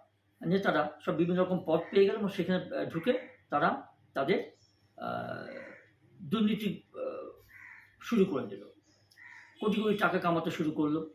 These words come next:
ব্যাংক ব্যালেন্স প্রচুর হয়ে গেল, তোলাবাজি শুরু করলো। এই,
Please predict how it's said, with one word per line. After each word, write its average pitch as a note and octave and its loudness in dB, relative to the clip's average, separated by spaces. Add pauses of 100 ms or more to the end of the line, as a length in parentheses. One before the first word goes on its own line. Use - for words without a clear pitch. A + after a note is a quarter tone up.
(140)
ব্যাংক D#3+ 0
ব্যালেন্স E3 0
প্রচুর D#3 0
হয়ে D3+ 2
গেল, D3 -2 (240)
তোলাবাজি F3+ 6
শুরু C#3 -2
করলো। A#2+ -8 (480)
এই, A#3 6